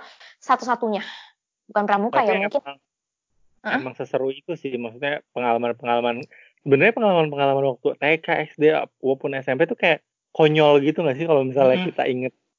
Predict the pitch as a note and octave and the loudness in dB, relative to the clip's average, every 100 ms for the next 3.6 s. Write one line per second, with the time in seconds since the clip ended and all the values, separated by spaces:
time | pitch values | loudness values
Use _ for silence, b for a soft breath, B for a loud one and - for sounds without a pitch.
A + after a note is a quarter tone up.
0 | _ C3 B2+ B2+ B2 - A#2 A#2+ C#3 D3+ | _ 2 2 2 -4 -4 -4 -4 -8 -8
1 | C#3 C#3+ C#3+ b b b b - G3+ G#3 | -8 -2 -2 b b b b -4 -2 0
2 | C4 E4+ C#4+ F#3+ A3 B3+ F3 D#3 C3+ E3 | 4 4 4 4 2 0 0 2 4 2
3 | A3 G#3 F3 B2+ B2+ G3+ | 2 0 2 2 0 -8